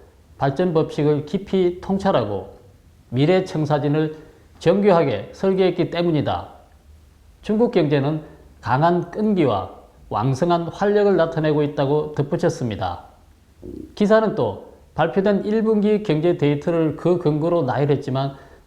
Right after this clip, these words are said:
정작 중요한 실업자 관련 데이터는 제시하지 않았습니다.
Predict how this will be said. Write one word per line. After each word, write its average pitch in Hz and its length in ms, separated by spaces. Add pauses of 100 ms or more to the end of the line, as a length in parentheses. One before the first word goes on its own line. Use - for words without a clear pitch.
정작 170 420
중요한 170 560
실업자 160 460
관련 143 240
데이터는 147 640
제시하지 143 680
않았습니다. 101 760